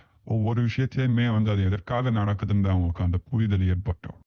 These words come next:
சகசிரார சக்கரத்தை தான் வந்து பீனியல் கிளாண்ட் சொல்லுவாங்க. பீனியல் கிளாண்ட்ல தான்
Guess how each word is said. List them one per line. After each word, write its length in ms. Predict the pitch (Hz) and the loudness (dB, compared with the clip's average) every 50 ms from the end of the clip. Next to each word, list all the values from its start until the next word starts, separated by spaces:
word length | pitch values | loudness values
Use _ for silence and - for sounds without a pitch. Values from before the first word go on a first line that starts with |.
| _ _ - 131 | _ _ -8 -4
சகசிரார 460 | 120 120 123 113 - 127 117 107 104 | -4 -2 -2 -2 -2 -2 0 0 0
சக்கரத்தை 480 | 104 - 104 90 - 98 92 - 110 98 | 0 -2 -2 -2 -2 -2 -2 -2 -2 -2
தான் 260 | 92 120 123 127 131 | -2 0 0 0 0
வந்து 120 | 135 135 - - | 0 -2 -2 -2
பீனியல் 340 | 123 113 107 104 101 98 95 | 0 0 2 2 2 2 2
கிளாண்ட் 320 | 92 92 95 92 92 90 | 2 0 2 2 2 2
சொல்லுவாங்க. 380 | 85 - 92 85 92 92 90 87 - - | 0 0 -2 -2 0 0 0 -2 -2 -2
பீனியல் 280 | 107 120 123 123 117 101 | 0 0 0 0 0 0
கிளாண்ட்ல 400 | 101 101 95 92 92 98 95 90 | 0 0 0 0 0 0 0 0
தான் 280 | 87 107 135 156 160 | 0 0 -2 -2 -4